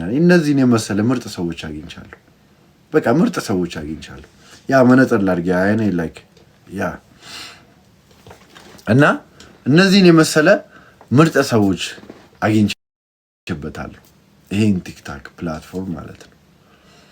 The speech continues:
እና ስለነሱ እኔ እግዚአብሔርን አመሰግነዋለሁ። ስለነሱ እ፣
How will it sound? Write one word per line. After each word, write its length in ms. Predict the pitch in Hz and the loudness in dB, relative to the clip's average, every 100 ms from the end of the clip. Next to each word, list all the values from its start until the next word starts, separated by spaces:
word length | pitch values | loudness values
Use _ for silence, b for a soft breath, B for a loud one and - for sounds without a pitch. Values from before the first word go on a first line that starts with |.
| b b b b b b b b b b _ _ | b b b b b b b b b b _ _
እና 160 | 107 135 | 0 2
ስለነሱ 480 | 160 170 190 185 147 135 | 4 4 4 4 2 2
እኔ 120 | 131 | 2
እግዚአብሔርን 640 | 233 143 120 110 107 107 | 2 4 4 4 4 6
አመሰግነዋለሁ። 800 | 98 90 85 87 80 82 82 87 110 _ _ _ _ _ | 4 2 -2 -6 -6 -4 -4 -4 -8 _ _ _ _ _
ስለነሱ 600 | - 95 92 85 78 - - - - - b b b b b b b b b b b b b _ - | -8 -2 0 -2 -4 -10 -18 -20 -20 -20 b b b b b b b b b b b b b _ 0
እ፣ 100 | 113 | 4